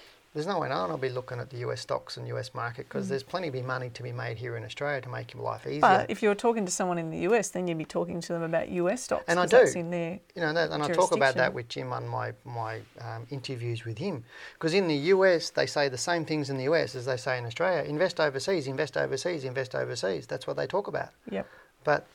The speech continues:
Speaker 1: it's diversifying your portfolio when you do that.
Speaker 2: Mm.
Speaker 1: Um, and I was only reading on my podcast today, I was reading out of the A S X shareholder survey, uh, or study,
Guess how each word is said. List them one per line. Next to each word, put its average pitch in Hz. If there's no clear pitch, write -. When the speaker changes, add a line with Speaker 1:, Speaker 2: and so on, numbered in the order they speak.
Speaker 1:
it's -
diversifying 139
your 127
portfolio 165
when 123
you 117
do 160
that. -
Speaker 2:
Mm. 185
Speaker 1:
Um, 135
and 139
I 135
was 131
only 139
reading 131
on 131
my 123
podcast 139
today, 139
I 131
was 123
reading 131
out 123
of 123
the 123
A 123
S 117
X 127
shareholder 151
survey, -
uh, 117
or -
study, 160